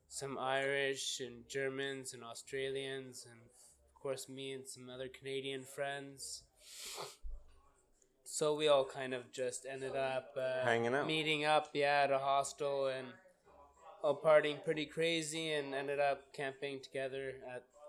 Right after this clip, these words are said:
Speaker 1: the festival
Speaker 2: Well,
Speaker 1: for
Speaker 2: shit,
Speaker 1: two
Speaker 2: you're,
Speaker 1: years in a
Speaker 2: you're,
Speaker 1: row,
Speaker 2: you're,
Speaker 1: so
Speaker 2: you're camping here.
Speaker 1: Yeah,
Speaker 2: Y-,
Speaker 1: so
Speaker 2: you guys
Speaker 1: it's
Speaker 2: legit,
Speaker 1: Ca-,
Speaker 2: I
Speaker 1: Canlandians, we gotta take care of each other. <laughs>
Speaker 2: P-, people who don't, uh,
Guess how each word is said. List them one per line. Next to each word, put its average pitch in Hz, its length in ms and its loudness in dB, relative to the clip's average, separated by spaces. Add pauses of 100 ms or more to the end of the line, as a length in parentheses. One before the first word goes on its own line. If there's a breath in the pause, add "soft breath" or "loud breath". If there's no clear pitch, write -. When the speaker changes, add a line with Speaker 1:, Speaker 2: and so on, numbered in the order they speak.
(800)
Speaker 1:
the 127 60 -20
festival 120 460 0
Speaker 2:
Well, 101 80 8
Speaker 1:
for - 60 -8
Speaker 2:
shit, 107 320 6
Speaker 1:
two - 100 -4
Speaker 2:
you're, 104 100 8
Speaker 1:
years 139 220 2
in 90 60 2
a - 20 0
Speaker 2:
you're, 135 100 0
Speaker 1:
row, 151 260 4
Speaker 2:
you're, 101 140 4
Speaker 1:
so 139 220 0
Speaker 2:
you're 104 120 6
camping 107 460 4
here. 127 300 4 (540)
Speaker 1:
Yeah, - 220 -2 (140)
Speaker 2:
Y-, 107 100 2
Speaker 1:
so 127 160 2
Speaker 2:
you 165 140 6
guys 170 280 12
Speaker 1:
it's 139 140 0
Speaker 2:
legit, 139 920 8
Speaker 1:
Ca-, 160 160 0
Speaker 2:
I 151 60 12
Speaker 1:
Canlandians, 156 540 0
we 147 100 -6
gotta 139 160 0
take 143 280 -8
care 147 180 -4
of 143 60 -6
each 139 160 -8
other. 135 260 0 (120)
<laughs> - 160 -2
Speaker 2:
P-, 165 220 4 (140)
people 196 280 12
who 190 100 12
don't, 165 300 12
uh, 131 380 12